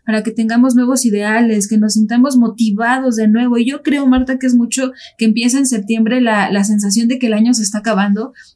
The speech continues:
Creo que esto es lo que percibo así en, en, de manera emotiva en esta, en esta lectura de septiembre, que nos aconseja justo sentirnos chispeantes, sentirnos motivados, sentirnos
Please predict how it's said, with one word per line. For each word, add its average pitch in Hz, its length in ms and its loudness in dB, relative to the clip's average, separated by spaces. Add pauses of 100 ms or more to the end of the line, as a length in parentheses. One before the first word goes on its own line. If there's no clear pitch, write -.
Creo 233 160 -2
que 262 240 -4
esto 262 260 -2
es 262 140 -4
lo 220 160 0
que 214 160 -2
percibo 214 540 -2
así 226 400 -2
en, 226 160 2
en, 208 160 -2
de 208 80 -2
manera 226 240 0
emotiva 233 540 0 (280)
en 220 140 2
esta, 226 480 -2
en 214 80 4
esta 220 240 -2
lectura 220 300 -2
de 330 80 -2
septiembre, 214 600 -2 (240)
que 220 120 0
nos 220 160 0
aconseja 233 500 -2
justo 262 600 -4 (300)
sentirnos 254 920 0
chispeantes, 233 840 0
sentirnos 240 480 -2
motivados, 214 760 -2
sentirnos 240 600 0